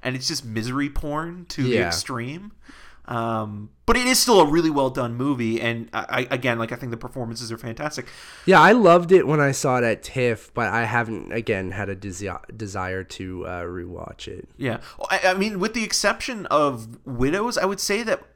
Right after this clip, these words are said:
Speaker 1: all three of his previous films are great movies. I think Steve McQueen is a, a,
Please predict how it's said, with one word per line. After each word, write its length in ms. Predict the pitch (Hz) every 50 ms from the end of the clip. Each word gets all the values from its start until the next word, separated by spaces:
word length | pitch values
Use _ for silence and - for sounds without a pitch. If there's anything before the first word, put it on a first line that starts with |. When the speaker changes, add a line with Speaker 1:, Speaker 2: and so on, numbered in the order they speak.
| _ _
Speaker 1:
all 220 | - 127 139 151 156
three 960 | - - - - - - - - - - - 135 120 127 127 135 131 135 131
of 140 | 117 117 117
his 140 | 120 110 -
previous 540 | - - - 135 123 120 127 151 156 147
films 300 | - - 170 165 170 160 - -
are 200 | - 123 123 131 - -
great 440 | - - 127 127 - 165 185 175 -
movies. 540 | 135 135 131 143 151 156 139 127 117 110 135
I 60 | 143
think 180 | - 165 -
Steve 200 | - - - 151
McQueen 260 | 143 139 - 151 135 127
is 100 | 117 117
a, 80 | 120 - -
a, 240 | 127 120 113 113